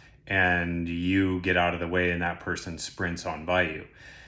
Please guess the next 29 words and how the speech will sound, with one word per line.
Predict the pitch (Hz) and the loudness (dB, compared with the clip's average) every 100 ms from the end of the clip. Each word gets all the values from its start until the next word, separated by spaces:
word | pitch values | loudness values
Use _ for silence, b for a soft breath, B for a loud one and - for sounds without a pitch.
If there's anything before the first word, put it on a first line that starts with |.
| B | B
You | 104 110 | 2 8
have | 123 117 | 8 8
to | 104 | 4
do | 95 117 127 | 6 6 8
that | 107 92 87 87 - | 8 6 6 2 -4
a | 95 | -8
few | - 113 110 | -4 2 4
different | 107 95 95 85 | 4 2 0 -4
times | 98 107 107 98 87 | 0 2 4 4 0
in | 90 | -2
order | 87 87 87 | 0 -2 -4
to | |
suc-, | - 95 - | -6 -8 -6
successfully | - 92 - - 127 - 123 101 95 | -6 -4 0 4 6 4 0 0 0
win | 90 95 87 | 0 -2 -2
the | 85 | 0
race. | 95 92 78 - - B B B B B B B | 0 0 -2 -10 -14 B B B B B B B
At | 127 160 - | 8 8 6
scale, | - - - 135 180 135 90 90 87 - - | -2 -4 2 6 8 8 6 2 -2 -8 -8
especially | 107 - - - 139 143 165 139 127 117 | -4 -2 -4 6 6 6 2 4 4 4
with | 104 101 98 - | 2 4 2 2
high | 110 104 | 2 2
growth | 98 98 92 | 2 -2 -2
startups | - 104 95 95 90 - | 0 2 4 2 0 -2
and | 104 | 2
even | 131 110 90 90 | 4 4 2 0
large | 90 92 90 98 | 2 2 2 2
enterprise | 131 110 87 85 | 2 2 0 -2
businesses, | 82 90 - 85 - 87 87 | -2 -4 -4 -6 -4 -4 -4